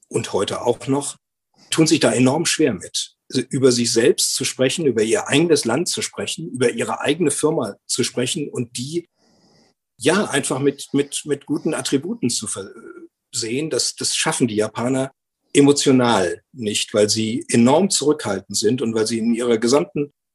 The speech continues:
Erziehung, ähm, Sozialisation einfach, ähm, nicht, äh, prahlen. Die Japaner, sie, wir, sie erleben das immer wieder,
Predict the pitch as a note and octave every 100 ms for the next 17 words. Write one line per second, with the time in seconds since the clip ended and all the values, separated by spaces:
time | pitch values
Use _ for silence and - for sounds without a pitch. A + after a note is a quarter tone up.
0 | _ - A#2+ - E3+ F3+ E3+ E3 E3 E3
1 | _ _ _ - C3 B2+ A#2+ A#2+ A#2+ B2+
2 | C3+ B2+ C3+ C#3+ C#3 C3 B2 A#2+ - C3
3 | D3+ D3+ A#2+ D3+ C3 - A#2+ - - -
4 | A#2 A2+ A#2 A#2 - _ - C3+ C3 D#3+
5 | E3+ - - - - _ _ _ - C#3+
6 | C#3 - - C3+ B2+ F#2 D2 - - -
7 | - _ - F#2 A#2+ C3 C#3 C#3 C3+ A#2
8 | - - A#2+ B2 A#2+ A#2 B2+ A#2 A#2+ B2
9 | B2+ A#2 - C3+ C3+ A#2+ B2+ B2+ A#2+